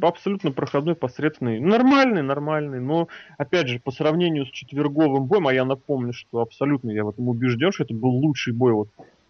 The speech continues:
за год с лишним, а если календарно считать, то за полтора, потому что тот бой был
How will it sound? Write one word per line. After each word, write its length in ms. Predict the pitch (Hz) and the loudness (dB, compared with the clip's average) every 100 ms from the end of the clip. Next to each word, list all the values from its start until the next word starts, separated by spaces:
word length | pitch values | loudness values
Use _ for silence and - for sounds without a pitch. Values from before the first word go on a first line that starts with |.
| _ _ | _ _
за 160 | 135 | -2
год 260 | 131 139 127 | 2 2 0
с 100 | - | -4
лишним, 460 | 165 220 254 135 120 | -2 0 0 0 2
а 60 | |
если 240 | 127 127 127 | 2 0 -2
календарно 720 | - 131 139 135 127 113 107 | 0 2 2 2 2 0 -6
считать, 400 | - - 123 113 | -10 -6 -4 -2
то 140 | - | -4
за 100 | 117 | -6
полтора, 460 | 117 131 117 - 214 | -4 -2 0 2 2
потому 260 | 220 123 113 | 0 -4 -4
что 160 | - | -8
тот 220 | 123 127 | -2 -2
бой 180 | 113 117 | 0 0
был 260 | 107 110 | 0 -4